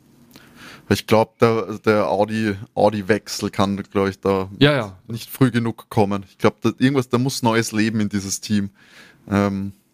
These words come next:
Speaker 1: ich mein, Show jetzt ja die Woche bestätigt worden für vierundzwanzig, ähm, ist jetzt heute auch, äh, nicht wirklich in Erscheinung getreten. Ähm, würdest du sagen, ja, kann man machen, oder hätte man da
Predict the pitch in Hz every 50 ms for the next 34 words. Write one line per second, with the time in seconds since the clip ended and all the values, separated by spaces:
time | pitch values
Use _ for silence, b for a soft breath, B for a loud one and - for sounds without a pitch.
0 | _ _ _ _ _ _ _ _ _ - _ _ - - - - - 107 107 107
1 | 107 - - 113 117 139 151 143 123 123 - - 131 127 - 131 120 120 120 117
2 | 135 - - - - 117 113 - 123 - - 110 113 113 - - - 110 107 107
3 | 104 - - - 123 131 147 - - - 123 110 117 139 - - - 151 147 -
4 | _ B B B B B B B B B - - 113 110 107 107 104 104 104 107
5 | 104 73 - 101 104 - 117 113 - - - - 101 95 92 101 - - _ -
6 | 110 92 - 95 104 107 - _ _ - _ _ - 98 92 82 98 113 117 120
7 | 120 - - 123 123 - 135 120 135 123 117 113 - - 104 104 117 123 120 -
8 | 120 - - - 107 95 98 104 120 123 _ - 139 139 135 B B B B B
9 | B B B - - 104 101 107 107 101 104 120 117 117 - - 120 - - 104
10 | 90 92 98 104 104 - - 107 92 87 113 - - 120 107 104 104 101 98 87
11 | 71 - - - 147 143 120 123 123 123 120 104 - - 120 113 107 113 104 101
12 | 104 107 107